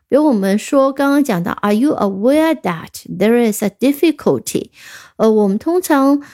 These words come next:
嗯，不大说，“Do you realize it,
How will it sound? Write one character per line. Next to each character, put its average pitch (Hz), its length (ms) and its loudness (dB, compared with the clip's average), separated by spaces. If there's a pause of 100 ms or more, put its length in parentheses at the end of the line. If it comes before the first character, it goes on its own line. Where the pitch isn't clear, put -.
(220)
嗯， 214 580 0 (160)
不 196 240 -4
大 311 280 0 (200)
说， 220 420 2
“Do 220 200 -6
you 226 380 4
realize 226 800 2 (100)
it, 220 180 -2